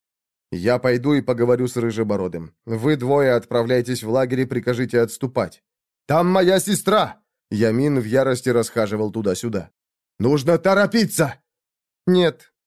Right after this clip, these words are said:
Сади осталась несгибаемой. "Я пришла сюда, чтобы уговорить Рыжебородова, и не уйду, не поговорив с ним". "Позволь мне это сделать", — сказал я. "Я его знаю. Я из дома Силуков.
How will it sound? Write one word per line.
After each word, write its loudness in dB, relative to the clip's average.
Сади 2
осталась 0
несгибаемой. -6
"Я 0
пришла -2
сюда, -2
чтобы -2
уговорить -2
Рыжебородова, -2
и 2
не 6
уйду, 2
не 2
поговорив 0
с -8
ним". -6
"Позволь 2
мне 2
это 0
сделать", — -6
сказал -6
я. -12
"Я 2
его 4
знаю. -2
Я 2
из -2
дома 2
Силуков. -2